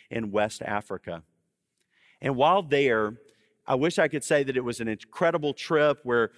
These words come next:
we saw many people come to faith and, and it was this incredible experience as a young adult, but it was not.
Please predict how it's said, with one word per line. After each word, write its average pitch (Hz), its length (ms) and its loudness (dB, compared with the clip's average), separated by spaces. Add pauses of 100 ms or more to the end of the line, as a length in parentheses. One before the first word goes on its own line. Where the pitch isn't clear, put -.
we 127 80 -6
saw 127 240 0
many 139 320 -2
people 147 260 -6
come 131 220 -4
to 110 80 -4
faith 156 580 0
and, 110 200 -2 (240)
and 139 100 -2
it 135 60 0
was 127 160 -2
this 135 180 -6
incredible 147 680 -2
experience 143 520 -4
as 117 120 -10
a 117 60 -6
young 135 200 -2
adult, 131 460 -2 (400)
but 110 120 -6
it 117 80 -4
was 110 160 -8
not. 98 300 -8